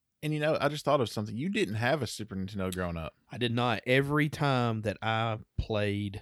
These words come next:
Speaker 2: Donkey Kong Country growing up was at your house.
Speaker 1: Really?
Speaker 2: Or if you brought your Nintendo to my house, at my house then. That, that's the only time.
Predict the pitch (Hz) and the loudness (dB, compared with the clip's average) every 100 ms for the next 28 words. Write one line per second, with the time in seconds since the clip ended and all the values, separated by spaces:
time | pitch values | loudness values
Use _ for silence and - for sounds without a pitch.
0 | - 101 104 113 113 110 107 101 - 98 | -6 -4 -4 -4 -4 -2 -4 -4 -4 -4
1 | 95 95 110 104 90 - 92 - _ - | -2 -2 0 -2 -4 -6 -10 -10 _ -8
2 | 92 - 98 92 - 87 - - - - | -6 -6 -10 -10 -10 -12 -12 -14 -14 -16
3 | _ _ 123 113 90 87 - - 120 120 | _ _ 0 2 2 -2 -10 4 8 10
4 | 120 113 110 107 104 110 - 110 107 110 | 8 6 2 2 2 2 4 0 2 0
5 | 107 107 104 101 104 98 95 98 90 90 | 0 2 2 0 0 0 0 -2 -6 -8
6 | 98 95 98 95 92 92 - 92 131 - | -10 -10 -10 -10 -10 -12 -14 -16 -18 -10
7 | - 117 - 110 - 98 95 - 90 101 | -6 -4 0 0 0 -4 -4 -6 -10 -14